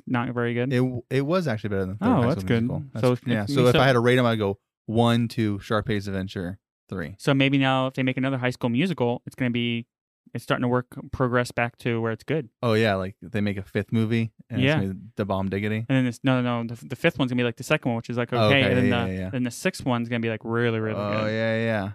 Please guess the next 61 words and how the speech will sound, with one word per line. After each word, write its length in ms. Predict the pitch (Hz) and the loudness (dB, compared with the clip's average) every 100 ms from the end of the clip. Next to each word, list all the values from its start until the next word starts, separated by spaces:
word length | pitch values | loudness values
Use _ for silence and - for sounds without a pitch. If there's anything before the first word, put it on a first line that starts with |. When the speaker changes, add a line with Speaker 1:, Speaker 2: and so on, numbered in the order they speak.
| - 113 | -6 -2
Speaker 2:
Yeah, 160 | 110 | 0
and 80 | 101 | 0
they 60 | 104 | -2
make 160 | 101 | -2
a 20 | 101 | -2
seventh 340 | 120 120 110 | 0 0 -2
one, 200 | 101 95 | -4 -4
and 80 | 92 | -6
it's 180 | 92 - | -8 -12
just 260 | 107 - | -18 -10
back 200 | 101 98 | -6 -6
and 100 | 98 | -8
forth. 180 | 104 101 | -8 -4
Speaker 1:
And 60 | 131 | -2
it's 120 | 123 | 0
kinda 100 | 139 | 0
like 100 | 131 | 2
Fast 240 | 127 127 127 | 0 -2 -2
and 60 | |
Furious 320 | 123 120 127 | -2 -2 0
movies, 280 | - 135 139 | 2 2 2
I 80 | 143 | -2
guess, 260 | 143 151 - | -4 -4 -4
where 60 | |
Speaker 2:
I 40 | 110 | -2
Speaker 1:
it's, 80 | 95 | -2
like, 100 | 95 | -2
Speaker 2:
guess. 340 | 98 92 113 | -2 -2 -2
Speaker 1:
when 120 | 117 | -2
we 80 | 113 | -2
working, 280 | 113 113 117 | 0 -2 -4
I 60 | 113 | -4
don't 140 | 110 | -2
know 120 | 110 | -2
how 160 | 117 113 | -2 0
those 200 | 117 113 | 0 0
movies 240 | 117 113 | 0 2
go. 80 | 117 | 4
I 160 | 110 120 | 4 6
saw, 140 | - | 2
like, 120 | 120 | 4
the 120 | 294 | 2
first 260 | 139 120 - | 2 2 2
one. 160 | 123 120 | 2 0
Speaker 2:
<laughs> 440 | - 190 170 - | 0 -2 -4 2
They're 140 | 131 | 4
on, 80 | 117 | 6
like, 140 | 117 113 | 6 4
number 180 | 110 | 0
fifteen, 320 | 107 107 - 107 | 0 -2 0 -2
I 80 | |
think. 300 | 107 123 123 - - | 0 -2 -4 -6 -8
Speaker 1:
Yeah. 300 | 131 120 110 113 _ _ _ _ _ | -4 -2 -4 -8 _ _ _ _ _
So 280 | - 120 113 | -6 -4 -2
what 140 | 117 143 | 2 2
else 140 | 175 | 2
did 80 | 131 | -2
you 60 | |
do? 120 | 117 117 | -2 -2
Anything 160 | 120 | -2
else? 300 | 127 185 - | -2 -4 -10